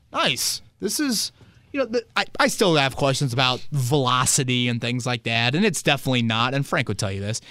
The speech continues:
it's not at the peak level that you would want. Um, I also sat there and watched Ehlinger yesterday and thought, in no way, shape, or form does this change how I view quarterback in next year's draft.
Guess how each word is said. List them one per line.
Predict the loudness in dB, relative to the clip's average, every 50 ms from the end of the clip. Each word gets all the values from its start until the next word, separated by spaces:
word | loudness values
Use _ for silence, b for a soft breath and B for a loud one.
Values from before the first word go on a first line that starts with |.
| B B
it's | B -2 -2 0
not | 2 2 2 2 2
at | 0 0
the | -2 -4
peak | -4 -4 -4 -2 -2 -2 -2 -2 -4
level | -2 0 0 0 2 2 0 0 -2 B B B B B B
that | -2 0 2
you | 4 4 4
would | 4 2 0
want. | 0 -2 -2 0 0 0 -2 -4 -6 B B B B B B B B
Um, | -12 -10 -4 0
I | 2 2
also | 2 2 2 2
sat | 2 2 2 2 2
there | 2 2
and | 2
watched | 2 2 0 0
Ehlinger | 0 0 0 0 0 -2 -2
yesterday | -2 -2 -4 -6 -6 -4 -2 -2
and | -2 -2
thought, | -2 -2 -2 -2
in | -2 -2 0 2
no | 2 2
way, | 4 4 2 2
shape, | 2 2 2 2 2
or | 0 -2
form | 0 0 0 0 0
does | 0 -2 -2
this | -2 -2
change | -2 0 0 2 2 2 2
how | 0 0 0
I | 0 -2
view | -2 -2 -2 -2
quarterback | -2 -2 -2 -2 0 0 -2 -2 -2 -2
in | -2 -2
next | -2 -2 -4
year's | -4 -4 -4
draft. | -4 -6 -6 -6 -6 -6 -8 -8 -12 -20